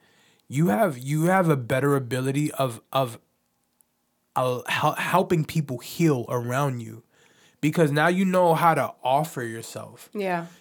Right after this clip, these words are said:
Speaker 1: You know, you, you know, you don't do it on a, like, for me, I've always been, like, you know, I, I always felt like I needed to, to offer myself to people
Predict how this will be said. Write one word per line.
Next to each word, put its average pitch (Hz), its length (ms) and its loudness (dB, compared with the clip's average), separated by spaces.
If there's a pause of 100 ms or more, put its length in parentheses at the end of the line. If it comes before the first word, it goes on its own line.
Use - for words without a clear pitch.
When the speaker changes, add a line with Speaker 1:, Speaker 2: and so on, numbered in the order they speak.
Speaker 1:
You 143 140 0
know, 143 100 2
you, 135 220 -2
you 135 200 -4
know, 139 100 -2
you 135 100 -2
don't 147 280 2
do 151 220 4
it 139 140 0
on 139 220 0
a, 131 120 -2
like, 135 200 -2
for - 160 -6
me, 156 440 0 (400)
I've 151 220 4
always 170 340 4
been, 147 340 2
like, 117 440 -4 (600)
you 131 140 -4
know, 123 240 0
I, 131 200 2
I 131 220 0
always 160 240 4
felt 151 240 2
like 135 200 0
I 131 100 -4
needed 135 480 -10
to, 123 320 -10
to 131 240 -10
offer 127 320 0
myself 120 500 -2
to 120 80 -10
people 117 580 -6